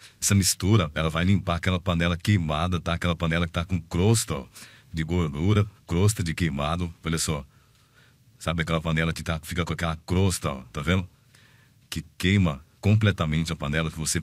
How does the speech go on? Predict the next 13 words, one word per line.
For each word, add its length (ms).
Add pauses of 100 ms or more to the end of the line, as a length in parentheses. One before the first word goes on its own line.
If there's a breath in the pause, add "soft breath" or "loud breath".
até 200
jogaria 380
fora. 400 (340 loud breath)
Com 120
essa 160
mistura 320
aqui 180
você 220
não 120
vai 140
precisar, 380
tá, 120
pessoal? 400